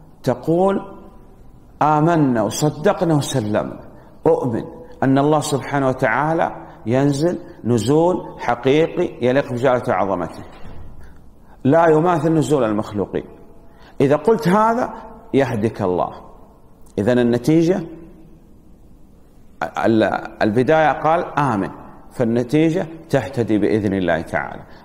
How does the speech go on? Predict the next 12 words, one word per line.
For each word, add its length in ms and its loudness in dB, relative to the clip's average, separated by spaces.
وعلى 260 4
هذا 320 4
سار 520 -2
السلف 440 -2
الصالح 460 -2
رضوان 340 0
الله 300 -2
عليهم. 300 -4
نعم، 200 -2
آمنا 580 2
وصدقنا 680 -2
وسلمنا 640 -2